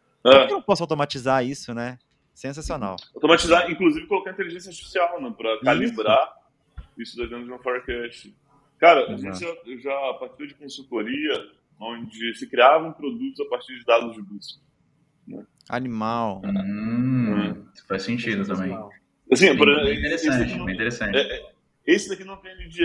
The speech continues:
Speaker 1: A. Logo quando eu comecei, meu primeiro cliente foi uma empresa de blindagem, a Blindaço, do Carlos, na época. Aí, cara, tinha ranqueado primeira posição pra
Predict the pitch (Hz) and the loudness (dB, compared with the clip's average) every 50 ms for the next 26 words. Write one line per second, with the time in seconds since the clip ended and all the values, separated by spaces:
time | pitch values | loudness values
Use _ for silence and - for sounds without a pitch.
0 | 147 139 131 135 160 196 208 202 214 202 180 175 156 165 156 143 135 120 - - | 0 2 4 6 6 4 4 2 -8 -8 -10 -10 -10 -10 -10 -8 -8 -8 -8 -12
1 | - 151 160 165 160 151 135 - _ - - 139 - 185 - 160 160 180 202 226 | -10 -6 -4 -2 -2 -4 -6 -10 _ -16 -8 -4 -4 -4 -4 -4 -2 -2 -2 -2
2 | 202 - 190 151 139 147 165 175 170 - 156 147 135 - 151 151 143 - - - | -4 -10 -8 -6 -6 -6 -6 -8 -12 -14 -14 -14 -12 -12 -12 -12 -12 -14 -16 -18
3 | 151 160 160 - 120 113 110 101 101 98 - - _ _ _ _ _ _ _ _ | -20 -8 0 4 6 6 6 6 2 -4 -10 -20 _ _ _ _ _ _ _ _
4 | _ _ _ _ _ - 98 117 135 143 131 120 104 95 92 - - - 107 107 | _ _ _ _ _ -10 -6 -6 -4 0 4 6 6 6 4 2 -6 -18 -20 -14
5 | _ - 101 95 92 95 90 90 - - - _ _ _ _ _ 104 98 - - | _ -4 -2 -2 -2 -4 -14 -20 -20 -20 -20 _ _ _ _ _ -8 -8 -6 -8
6 | - - - - - - _ _ _ _ _ _ _ _ _ _ _ _ _ _ | -8 -14 -20 -20 -20 -20 _ _ _ _ _ _ _ _ _ _ _ _ _ _
7 | _ _ _ - 110 110 120 139 135 - - 139 127 - 160 160 165 160 156 - | _ _ _ 4 8 10 10 10 8 4 -2 -2 -4 -4 -8 -8 -8 -8 -6 -4
8 | 151 135 135 131 135 147 147 147 151 151 151 151 147 131 131 139 131 120 127 | -2 -2 -2 -4 -8 -16 -14 -12 -12 -12 -10 -10 -10 -8 -8 -8 -10 -10 -12